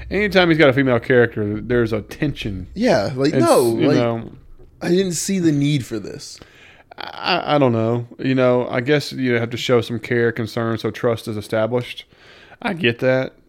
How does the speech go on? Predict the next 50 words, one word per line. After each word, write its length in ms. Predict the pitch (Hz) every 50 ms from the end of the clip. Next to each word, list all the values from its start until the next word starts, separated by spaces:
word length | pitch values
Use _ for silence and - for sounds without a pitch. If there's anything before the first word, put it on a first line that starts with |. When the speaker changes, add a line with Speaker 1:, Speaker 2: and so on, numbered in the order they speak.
| _ _ - -
Speaker 1:
but 260 | - 127 120 110 -
yeah, 260 | 131 123 117 113 110 110
it, 380 | - - 139 135 - - _ _ _ _ _ _ - -
again, 380 | - 156 170 180 165 160 165 160
a 60 | 147
little 240 | 131 143 170 180 170
heavy-handed. 560 | 147 180 180 185 190 160 143 120 117 120 127 127
Speaker 2:
Yeah. 240 | 123 107 90 73
Speaker 1:
A 360 | - - - - _ _ _ 139
little 140 | 151 160
heavy-handed. 640 | 160 156 151 147 135 123 110 107 107 113 127 - _ _ _ -
Speaker 2:
Well, 180 | 120 120 120 117
okay. 260 | 117 - - - 135 127 123
And 140 | 117 113 117
then, 260 | 123 123 120 117 117
like, 120 | 117 117
I 80 | 117 123
mean, 100 | 131 139
I 100 | 143 156
just 140 | 151 143 151
wanted, 320 | 156 147 143 135 127 123
'cause, 160 | 143 135 120
like, 140 | 127 123 107
I 80 | 113 127
wanted 280 | 127 131 135 131 117
your 120 | 110 117 110
thoughts 260 | - 117 117 113 120
on 100 | 113 113
it 60 | 113
just 160 | 110 110 -
because 240 | - 123 123 131 120
I'm 100 | 123 117
like, 200 | 117 113 110 -
"Man, 180 | 156 160 156 143
I'm 140 | 123 117
tired 260 | 107 123 110 110 110 113
of 80 | 107 110
M 160 | 110 110 110
K 220 | - - 107 107
just 240 | 107 104 110 110 -
falling 320 | - 123 113 113 110 110
in 100 | 110 110 110
love 180 | 113 110 110 156
with 80 | -
the 80 | - 113
first 300 | - - 117 117 110 -
thing 100 | 117 110
that 120 | 110 104 101
moves." 180 | 107 107 160
Speaker 1:
Well, 180 | 202 196 175 147